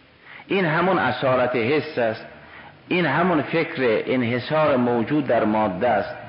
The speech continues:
که کل موجود مادی، چون کل مادی موجود، خیال کردن کل موجود مادی و اگر چیزی مادی نبود موجود نیست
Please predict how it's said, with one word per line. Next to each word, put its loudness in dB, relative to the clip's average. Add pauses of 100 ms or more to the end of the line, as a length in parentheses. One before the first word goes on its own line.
(120)
که -2
کل 0
موجود 2
مادی، 0 (460)
چون -4
کل -2
مادی 0
موجود، 0 (160)
خیال 0
کردن -2
کل -2
موجود -4
مادی -4 (580)
و 0
اگر 2
چیزی -4
مادی 0
نبود -2
موجود -2
نیست -14